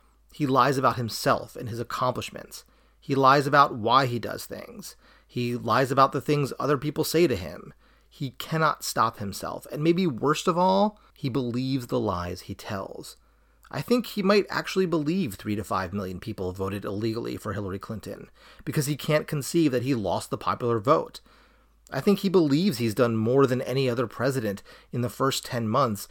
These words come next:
despite having zero actual accomplishments besides filling a stolen Supreme Court seat. Donald Trump has lived his entire life in a haze of self-deception,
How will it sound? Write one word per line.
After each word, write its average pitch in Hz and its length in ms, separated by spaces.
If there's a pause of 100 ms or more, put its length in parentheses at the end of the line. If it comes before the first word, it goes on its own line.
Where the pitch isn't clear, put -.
(260)
despite - 380
having 139 360
zero 143 500
actual 135 380
accomplishments 117 640
besides 113 760
filling 135 300
a 123 60
stolen 127 380
Supreme 127 340
Court - 240
seat. - 340 (720)
Donald 180 320
Trump 185 260 (520)
has 160 200
lived 175 160
his 151 160
entire 160 520
life 139 260
in 117 100
a 110 120
haze 123 440
of 92 120
self-deception, - 1040